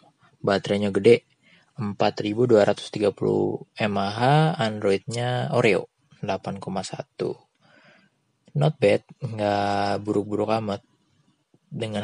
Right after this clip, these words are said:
harga satu koma empat, Realme memang jor-joran juga sih ya. Harus menurunkan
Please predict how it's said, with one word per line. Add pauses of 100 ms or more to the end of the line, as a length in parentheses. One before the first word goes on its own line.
harga
satu
koma
empat, (1300)
Realme (560)
memang
jor-joran
juga
sih
ya. (1300)
Harus
menurunkan